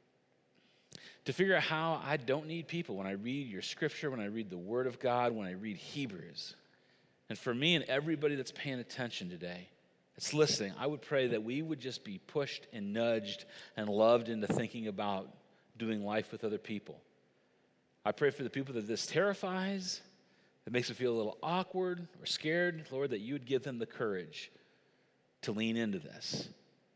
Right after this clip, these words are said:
sign up or ask questions and take a step. Lord, thank you that we have access to you, but I also thank you that you are calling us to have access to other people in our lives that we can grow in our faith. Thanks for your immense love.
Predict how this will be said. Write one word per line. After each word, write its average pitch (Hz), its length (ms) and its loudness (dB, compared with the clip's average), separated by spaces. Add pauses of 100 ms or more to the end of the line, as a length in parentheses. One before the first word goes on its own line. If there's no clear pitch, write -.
(640)
sign 120 420 2
up 113 260 0
or - 60 -12
ask 110 300 0
questions - 680 -4
and 98 80 -12
take - 220 -2
a 104 100 -4
step. - 380 -4 (480)
Lord, 113 160 4
thank 151 340 0
you 139 120 -4
that 98 200 -4 (160)
we 113 180 -4
have 101 220 -2
access 135 600 2
to 120 100 -6
you, 156 420 -2 (600)
but 101 80 0
I 104 60 4
also 131 380 2
thank 123 280 -4
you 110 60 -2
that 101 40 -2
you 117 360 -2
are 117 180 2
calling 113 480 -2
us 107 120 0
to - 60 -4
have 92 180 -2
access 110 460 0
to - 140 -8
other 104 160 -4
people 98 400 -8
in 92 60 -6
our 95 120 -4
lives 87 600 -6 (340)
that 95 80 -4
we 92 80 -4
can 87 80 -6
grow 87 220 -4
in 92 60 -6
our 90 120 -6
faith. - 340 -12
Thanks 117 240 -2
for 123 80 -4
your 110 240 -2
immense 107 600 0
love. 98 360 0